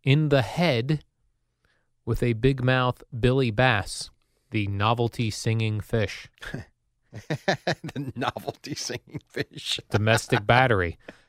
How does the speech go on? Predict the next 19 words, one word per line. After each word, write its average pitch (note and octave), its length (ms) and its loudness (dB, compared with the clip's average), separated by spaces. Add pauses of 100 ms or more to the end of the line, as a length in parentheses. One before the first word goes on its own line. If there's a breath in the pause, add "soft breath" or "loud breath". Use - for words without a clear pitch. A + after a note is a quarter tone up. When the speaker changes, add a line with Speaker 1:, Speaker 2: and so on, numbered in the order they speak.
Speaker 1:
Cops - 360 4
found, A#2 520 2
uh, G2 420 2
Speaker 2:
<laughs> C#3 440 -6
Speaker 1:
one B2+ 280 4
of C#3+ 80 4
the B2 80 4
gentlemen A#2 500 2
with B2 140 2
a G#2 120 2
laceration A2 800 4
on G2+ 140 0
his F#2 200 -4
head, C3 500 2 (580)
an G#2+ 140 2
injury A#2 340 4
the G#2 80 2
victim B2 380 2
says A#2 420 0